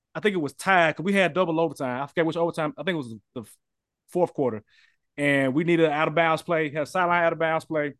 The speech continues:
Um, and we called timeout to set the play. My other homie, Skylar, who's on L B R, he was our coach. And he was like, "Hey, whatever y'all do, get Savage the ball." So I'm on the, uh, opposite, uh, corner. I'm finna get a screen, come around top, press the top,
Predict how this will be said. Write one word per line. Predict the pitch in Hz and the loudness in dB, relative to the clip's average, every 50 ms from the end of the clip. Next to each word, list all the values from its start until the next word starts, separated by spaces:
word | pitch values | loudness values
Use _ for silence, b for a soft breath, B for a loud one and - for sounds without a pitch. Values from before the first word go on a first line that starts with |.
| _ _ _ _ _ _ _ | _ _ _ _ _ _ _
Um, | - 135 135 135 131 131 127 123 120 117 - - | 0 4 4 6 6 4 4 0 -2 -6 -10 -10
and | - 139 139 131 | -6 -4 -2 -2
we | 131 | 0
called | 131 175 180 185 175 | 4 4 4 4 6
timeout | - 185 175 170 160 156 151 151 156 - | 4 4 2 4 4 2 2 2 0 -2
to | - - | -8 -6
set | - 160 151 | -6 -6 -6
the | - | -4
play. | - 156 147 139 135 135 127 - _ _ | -2 0 0 2 0 -2 -4 -8 _ _
My | - 135 | -6 -2
other | 147 175 165 170 | 0 0 0 0
homie, | 156 165 165 160 | 0 0 -2 -2
Skylar, | 147 - 170 165 156 156 143 | -2 0 2 2 4 2 2
who's | 143 147 135 | 0 -2 -4
on | 147 143 131 | -4 -4 -4
L | 147 139 | -4 -4
B | 135 139 139 | -2 0 0
R, | 131 | 2
he | 135 | 0
was | 151 139 | 0 -2
our | 147 135 | -2 -2
coach. | - 165 147 143 - - _ _ _ _ _ _ _ _ - | -2 -2 -4 -4 -6 -16 _ _ _ _ _ _ _ _ -6
And | 139 135 131 | -4 -2 0
he | 151 165 | 2 2
was | 156 135 | 2 2
like, | 156 143 143 151 | 2 2 2 2
"Hey, | 160 156 147 | 2 2 2
whatever | 131 139 180 196 180 | 2 2 2 2 4
y'all | 196 190 190 | 4 2 2
do, | 175 165 190 185 170 156 147 | 2 2 2 2 2 2 0
get | 139 165 156 | 0 -2 -2
Savage | - 170 156 135 | 0 -4 -4 -4
the | 147 | -4
ball." | 143 147 135 110 101 104 - _ _ _ _ _ | 0 0 0 0 -2 -8 -12 _ _ _ _ _
So | - - 165 147 139 131 123 - _ _ _ _ _ _ - | -4 0 2 2 2 0 -4 -8 _ _ _ _ _ _ 0
I'm | - 220 226 | 2 2 6
on | 220 214 202 196 185 175 165 143 | 6 6 6 4 2 -4 -6 -8
the, | 147 139 | -8 -10
uh, | - - 151 147 143 139 135 131 135 - | -8 -4 -2 0 0 0 0 -2 -4 -4
opposite, | 151 175 170 170 - - 170 160 156 143 - - | -4 -4 -4 -4 -6 -4 -4 -4 -4 -6 -8 -10
uh, | 143 139 131 | -10 -10 -10
corner. | 127 _ - 214 214 - - 143 139 135 143 _ _ | -10 _ -2 0 0 0 0 -2 -6 -8 -12 _ _
I'm | - 143 | -14 -10
finna | - 185 170 160 | -8 -6 -6 -4
get | 160 156 | -6 -6
a | 147 | -8
screen, | - - 170 180 175 165 160 156 156 147 - | -10 -10 -8 -6 -6 -4 -4 -6 -8 -8 -6
come | - 185 170 170 | -6 -4 -2 -2
around | 160 156 151 | -2 -2 -2
top, | - - 170 160 - - | -4 -4 -4 -4 -4 -6
press | - 190 175 | -6 -6 -6
the | 190 175 | -6 -8
top, | - 175 170 165 170 | -2 0 0 0 0